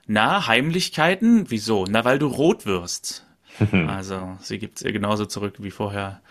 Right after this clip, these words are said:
Speaker 1: Lisa es von Clara bekommen hat. Und Clara hat gebacken für Bruno, hat Kekse gebacken. Und hier habe ich mir nur aufgeschrieben, nichts über das Gespräch der Erwachsenen, aber die Erwachsenen tuscheln wie die Erstklässler hier,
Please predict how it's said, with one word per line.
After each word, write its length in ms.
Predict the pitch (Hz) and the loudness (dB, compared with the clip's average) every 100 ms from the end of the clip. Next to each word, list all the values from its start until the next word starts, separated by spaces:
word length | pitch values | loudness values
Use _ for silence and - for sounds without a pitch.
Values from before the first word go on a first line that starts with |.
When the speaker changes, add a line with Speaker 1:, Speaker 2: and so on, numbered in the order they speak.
| - - - - | -20 -20 -14 -8
Speaker 1:
Lisa 180 | 101 101 | -4 -4
es 120 | 98 | -4
von 160 | 98 - | -8 -4
Clara 260 | 101 101 | -4 -4
bekommen 380 | 98 - 98 101 | -6 -10 -8 -6
hat. 160 | 113 - | -2 2
Und 360 | 165 170 - | 2 2 -6
Clara 420 | - 113 147 147 123 | 0 2 4 2 2
hat 200 | 123 - | 0 -4
gebacken 720 | 113 156 - 117 165 240 _ _ _ _ _ - - | 0 0 2 0 0 -2 _ _ _ _ _ -20 -20
für 360 | - - 123 | -8 2 2
Bruno, 580 | 117 117 160 113 156 190 | 2 0 2 2 0 -4
hat 200 | 110 - | -8 -4
Kekse 320 | 127 127 - | -2 0 -2
gebacken. 500 | 95 92 90 117 143 _ _ - - - _ | -2 -2 -2 -4 -6 _ _ -20 -20 -20 _
Und 120 | 110 117 | 0 4
hier 80 | |
habe 80 | 113 | 2
ich 60 | 113 | 4
mir 60 | 120 | 6
nur 100 | 104 | 6
aufgeschrieben, 600 | 104 - 110 110 104 90 - - | 2 -4 -4 -2 -2 -4 -12 -16
nichts 300 | - 123 - | -4 -2 -2
über 120 | - 110 | 0 0
das 140 | - | -2
Gespräch 400 | 117 - 113 123 | -6 -2 0 2
der 120 | 131 | 2
Erwachsenen, 480 | 104 104 - 131 117 | 2 0 0 0 2
aber 140 | 104 107 | 0 2
die 80 | 101 | 2
Erwachsenen 520 | 101 104 - 110 107 | 2 0 0 0 0
tuscheln 500 | - 143 139 117 113 | 0 2 4 4 4
wie 100 | 127 | 0
die 140 | 123 | 0
Erstklässler 640 | 98 - - 98 92 98 92 | 0 0 -6 -8 -6 -6 -6
hier, 240 | 98 | -6